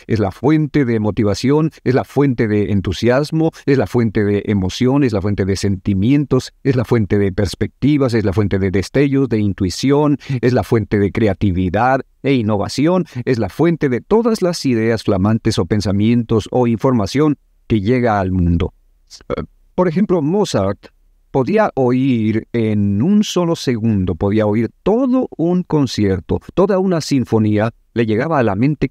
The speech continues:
completa en un instante,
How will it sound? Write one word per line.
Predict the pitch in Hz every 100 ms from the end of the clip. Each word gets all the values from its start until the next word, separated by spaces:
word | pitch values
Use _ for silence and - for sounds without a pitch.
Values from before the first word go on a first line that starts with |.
| -
completa | 110 95 - 123 117 - 95 95 - _ _ _ _
en | 113 110
un | 165 202
instante, | 170 139 - 95 85 95